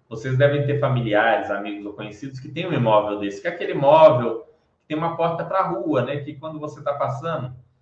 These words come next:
você entra ali. Quando você não vai numa loja de shopping, você vai numa loja de rua,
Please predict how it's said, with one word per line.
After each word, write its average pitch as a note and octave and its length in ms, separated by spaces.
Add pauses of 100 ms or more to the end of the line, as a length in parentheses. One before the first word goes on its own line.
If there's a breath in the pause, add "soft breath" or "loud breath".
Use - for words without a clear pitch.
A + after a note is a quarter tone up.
(260)
você B2 260
entra D3+ 420
ali. A2+ 140
Quando D#3 180
você E3+ 200
não D#3 120
vai C3+ 140
numa B2 180
loja A2+ 260
de - 80
shopping, E3+ 360
você B2+ 120
vai E3 120
numa F3+ 160
loja F3 240
de F3 80
rua, D3+ 460